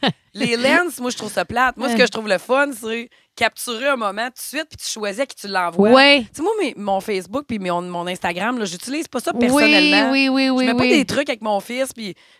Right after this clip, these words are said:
Speaker 2: pas, pas en tout, là, tu sais, fait que moi, Snapchat, ça me permet, j'ai un groupe avec ma famille, euh, tu sais,
Speaker 1: Ouais.
Speaker 2: j'ai un groupe avec mes filles de pêche, euh, tu sais, je peux cibler à qui j'envoie ça,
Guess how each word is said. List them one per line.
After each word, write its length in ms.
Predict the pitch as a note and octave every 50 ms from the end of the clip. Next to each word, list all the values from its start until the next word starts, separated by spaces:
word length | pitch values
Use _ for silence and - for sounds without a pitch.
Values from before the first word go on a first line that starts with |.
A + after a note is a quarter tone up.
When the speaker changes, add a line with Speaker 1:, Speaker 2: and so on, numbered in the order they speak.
| _ _
Speaker 2:
pas, 100 | - A#3+
pas 160 | A3+ D#4 D#4+
en 40 | C#4+
tout, 160 | - - C#4+ D4 -
là, 120 | B3 B3
tu 100 | - C4+
sais, 60 | C4+
fait 120 | B3+ A3 G3
que 180 | - G3 E3+ - _ _ _ _ _ _ _ _
moi, 160 | - A3 D#4+ F#4+
Snapchat, 560 | - - - A#3+ A3+ G3+ - - - C#4+ D#4 -
ça 120 | - G#3+
me 60 | G3 F3+
permet, 340 | - G3+ F#3 F3 G#3+ C4 C#4
j'ai 80 | A#3
un 80 | A3 G3
groupe 180 | F#3+ A3 C4+ C#4+
avec 100 | C4 A3
ma 120 | G#3 F#3+
famille, 600 | F3+ - G3 F#3 F#3 G3 G#3 A3 A#3 B3+ B3+ B3+ A#3
euh, 80 | G3+ F#3+
tu 20 | A#3
sais, 40 |
Speaker 1:
Ouais. 200 | A#3+ B3+ C4 C4+ C4+
Speaker 2:
j'ai 60 | C4
un 120 | A3+ G3+ G3+
groupe 200 | G3 B3+ C4+ C4
avec 120 | B3+ A3
mes 120 | G#3+ F#3+ G3
filles 160 | - A3 A#3+
de 120 | G#3+ G3+ F#3
pêche, 540 | - G#3+ G#3 G#3+ A3 A#3 A#3 A#3+ B3 - G#3+
euh, 100 | F#3+ E3 - _ - - _ _
tu 100 | - E4 E4+
sais, 100 | C4+ B3
je 40 | G#3
peux 200 | - D4 E4+ F4+
cibler 540 | - - - - E4 C4 B3+ C#4 D4 F4 F#4
à 120 | C4+ G#3+
qui 180 | - - C#4 C#4+
j'envoie 400 | B3+ C4 G#3+ G3 F#3+ F#3+ F#3+ F3+
ça, 360 | - - - G#3+ A3 A3+ A3+